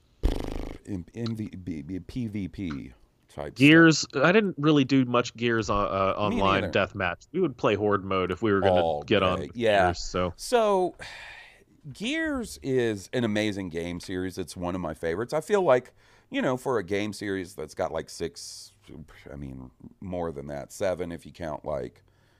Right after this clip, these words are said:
Speaker 1: Gears Tactics and shit, like, most of them are pretty fucking solid quality,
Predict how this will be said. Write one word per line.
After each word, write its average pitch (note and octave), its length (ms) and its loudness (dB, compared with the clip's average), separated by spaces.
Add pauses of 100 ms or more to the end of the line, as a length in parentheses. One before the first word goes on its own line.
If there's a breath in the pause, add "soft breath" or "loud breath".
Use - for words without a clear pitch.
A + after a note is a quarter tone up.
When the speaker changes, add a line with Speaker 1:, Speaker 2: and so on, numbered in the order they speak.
(160)
Speaker 1:
Gears F2+ 300 -4
Tactics E2+ 520 -4
and F#2 140 -12
shit, - 300 -6
like, G2+ 260 -4 (1400 soft breath)
most C#3+ 600 2
of G3+ 100 4
them F3+ 180 0
are B2 160 0 (200)
pretty D3+ 280 -2
fucking G2+ 440 -2
solid E2+ 480 0
quality, C#2 580 0